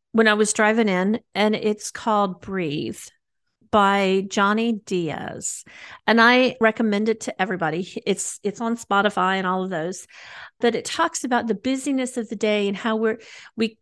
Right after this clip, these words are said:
get so caught up in everything that we only have time for the things that are important to us, that only the things,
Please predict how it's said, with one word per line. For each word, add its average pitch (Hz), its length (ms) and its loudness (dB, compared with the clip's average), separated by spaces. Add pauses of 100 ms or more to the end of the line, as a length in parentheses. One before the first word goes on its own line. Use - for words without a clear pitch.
get 330 260 0
so 262 460 -2
caught - 480 -2
up 233 220 0
in 220 200 -6
everything 214 560 -2
that 214 140 0
we 233 240 -4 (100)
only 269 280 -2
have 220 240 -4
time 202 640 -6 (640)
for 214 680 4 (260)
the 214 100 -2
things 240 380 0
that 214 280 2
are 190 120 2
important 196 340 -4
to - 100 -6
us, 170 200 -4
that - 280 -4
only 254 300 2
the 285 100 -4
things, 285 440 -2